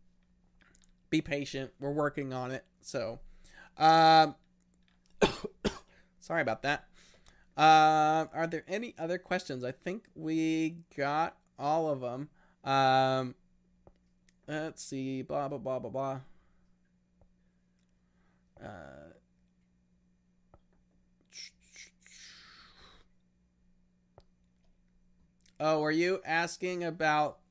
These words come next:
wait, comparing the Ioptron? Are we talking about, hold on. Uh, I wanna see where this was at. Who asked this question?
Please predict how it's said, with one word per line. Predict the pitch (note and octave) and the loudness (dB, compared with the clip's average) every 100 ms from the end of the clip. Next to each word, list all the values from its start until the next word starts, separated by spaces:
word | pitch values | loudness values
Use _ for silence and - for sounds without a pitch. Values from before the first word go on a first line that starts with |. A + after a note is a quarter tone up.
| _ _ _ _ _ _ _ _ - | _ _ _ _ _ _ _ _ -12
wait, | B2+ F#2 - _ _ - | -10 -10 -14 _ _ -20
comparing | - C3 C3+ C#3+ | -8 0 0 0
the | C#3+ | -4
Ioptron? | C3 C3 B2+ C3 B2+ - C#3 C3 B2+ B2+ B2+ B2+ B2+ B2 B2+ - _ _ _ _ _ _ _ - | -4 -2 0 -2 -4 -8 -6 -2 0 0 0 0 -2 -6 -12 -20 _ _ _ _ _ _ _ -12
Are | |
we | B2 B2+ | -10 -8
talking | C#3 C3+ C#3+ | -6 -6 -6
about, | C3+ A#2+ _ _ _ - | -8 -8 _ _ _ -16
hold | B2 A#2 | -12 -10
on. | - - - - - | -10 -12 -16 -20 -16
Uh, | C2+ C#2+ D2 C#2+ C#2+ C#2+ C#2 C2+ C3 | -14 -12 -12 -10 -10 -10 -10 -10 -10
I | |
wanna | C3 C3 | -8 -10
see | B2+ - C3 B2+ B2 _ _ _ _ _ _ | -10 -10 -8 -8 -12 _ _ _ _ _ _
where | C3+ B2+ | -2 -2
this | B2 B2 - | 0 -4 -6
was | A#2+ - | -8 -8
at. | B2 B2 A#2 - C3 | -6 -6 -6 -10 -10
Who | B2+ - | -10 -8
asked | A2+ A#2 - | -10 -12 -14
this | - A#2+ - | -16 -16 -16
question? | - G#2 - - A2+ - | -12 -12 -12 -14 -14 -14